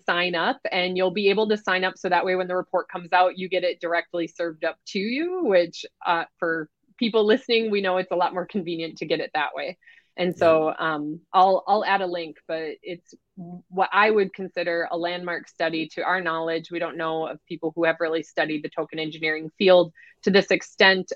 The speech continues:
Speaker 1: um, nor had access to these amazing engineers that are really the ones pioneering the space, writing the first texts on the space,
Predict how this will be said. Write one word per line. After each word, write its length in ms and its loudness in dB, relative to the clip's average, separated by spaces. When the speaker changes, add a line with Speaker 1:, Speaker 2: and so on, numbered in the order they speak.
Speaker 1:
um, 420 0
nor 260 2
had 240 4
access 600 -4
to 480 -6
these 160 -4
amazing 440 -2
engineers 680 -4
that 280 2
are 140 0
really 260 4
the 120 -2
ones 280 -6
pioneering 540 0
the 80 -2
space, 460 -2
writing 260 -2
the 160 -6
first 240 -8
texts 480 -2
on 220 0
the 60 -4
space, 340 -4